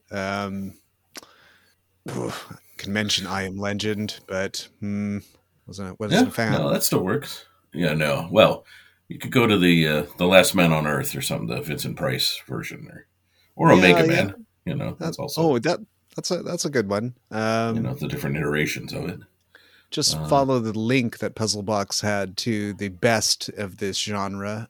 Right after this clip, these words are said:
Speaker 1: Um,
Speaker 2: Yeah.
Speaker 1: it's got Children of Men. I wouldn't consider that a horror.
Speaker 2: No, I would not
Speaker 1: No.
Speaker 2: either.
Speaker 1: No. Um,
Speaker 2: And Take Shelter's more, I think, more thriller or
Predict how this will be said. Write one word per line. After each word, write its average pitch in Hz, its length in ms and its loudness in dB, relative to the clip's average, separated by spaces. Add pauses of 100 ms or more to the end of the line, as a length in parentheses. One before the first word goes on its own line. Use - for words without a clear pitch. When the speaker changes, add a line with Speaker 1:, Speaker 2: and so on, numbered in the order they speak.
(100)
Speaker 1:
Um, 101 380 -4
Speaker 2:
Yeah. 71 320 0 (440)
Speaker 1:
it's - 120 -6
got 247 160 2
Children 226 360 4
of 220 60 4
Men. 127 560 2
I 135 80 0
wouldn't 165 300 -2
consider 143 400 -2
that 123 120 2
a 117 120 2
horror. 95 360 -4 (520)
Speaker 2:
No, 80 260 0 (400)
I 71 100 -4
would 78 140 2
not 69 160 0
Speaker 1:
No. 57 80 -2
Speaker 2:
either. - 240 -10 (640)
Speaker 1:
No. 98 460 -10 (220)
Um, 98 640 -6 (220)
Speaker 2:
And 80 380 0 (160)
Take - 240 2
Shelter's 110 500 0
more, 73 640 0
I 85 120 -6
think, 69 240 -8
more 69 200 -6
thriller 82 500 0
or - 500 -8